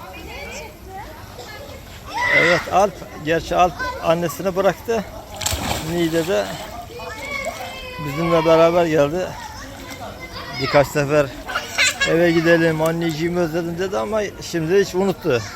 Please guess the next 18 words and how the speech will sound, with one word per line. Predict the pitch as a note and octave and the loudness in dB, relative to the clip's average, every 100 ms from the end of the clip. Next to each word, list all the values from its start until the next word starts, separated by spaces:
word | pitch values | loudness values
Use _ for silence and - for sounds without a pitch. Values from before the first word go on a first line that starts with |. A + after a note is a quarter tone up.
| - - | -12 -6
Çıkarma, | - C#4 C4+ | 2 4 4
çıkarma | - C#4+ C#4 C4 | 2 4 4 4
onu | - | 2
kızım. | - G3+ D#4 C#5+ - | -2 -6 -6 -8 -4
Hani | D#3 D3+ | -2 0
yoksa | D#3+ - G#3 - - - - - - | 0 2 0 0 -16 -16 -18 -12 -2
otelin | E3 F3+ F3+ G3 | 0 4 4 4
müşterisi | F#3 - G3+ - | 0 2 2 4
olduğumuzu | G3+ G3+ G3+ G3+ | 2 2 2 2
bilmezler. | F3+ F3 G#3+ G#3 A3 C3 A2 - - - D4 F4 G#4 - - - - - | 2 4 2 4 2 2 -2 -10 -12 -14 -10 -6 -6 -10 -16 -16 -14 -2
Yemek | D3 D#3+ E3+ | 2 4 4
yerken, | F3+ F3+ G3+ G3 - - - - | 2 2 2 0 -4 -10 -8 -4
e, | D#3+ D3 C#3+ | -2 0 2
yiyemeyiz | D3+ F#3+ G3+ E3 - | 4 6 4 2 2
sonra. | C3+ B2 A#2+ A#2 - - - - - G#5 G#5 G#5 - - F#4 - - - | 0 0 -2 -6 -16 -16 -18 -18 -18 -16 -16 -16 -16 -16 -14 -12 -10 0
Evet, | E3 G#3 G3+ D3 | 4 6 4 2
bir, | A3 B3+ B3 F#3+ C#3+ A2 - - | 0 4 6 6 4 -4 -16 -12
iki, | F3+ - B3+ C4+ C#4 | -10 -4 -2 0 -2